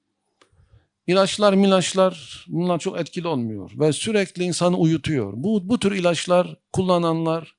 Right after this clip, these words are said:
hiçbirinden ben bir şey duymadım, yani iyi bir şey duymadım. Sürekli uyuyorlar.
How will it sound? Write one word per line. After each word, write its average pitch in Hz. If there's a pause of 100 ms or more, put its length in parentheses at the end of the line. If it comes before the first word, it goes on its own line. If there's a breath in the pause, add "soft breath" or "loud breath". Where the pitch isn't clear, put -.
hiçbirinden 202
ben 180
bir 185
şey 175
duymadım, 131
yani 139
iyi 180
bir 147
şey 175
duymadım. 113 (1500 loud breath)
Sürekli 196
uyuyorlar. 220